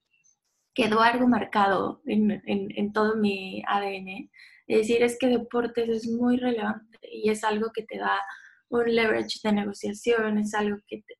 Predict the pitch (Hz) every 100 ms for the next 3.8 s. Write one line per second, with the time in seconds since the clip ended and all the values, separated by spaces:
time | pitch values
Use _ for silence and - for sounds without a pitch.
0 | - 214 214 196 196 214 214 214 196 190
1 | 214 240 247 240 214 190 - 196 208 214
2 | 220 214 214 208 - - 240 247 262 240
3 | 233 208 - 220 208 190 254 -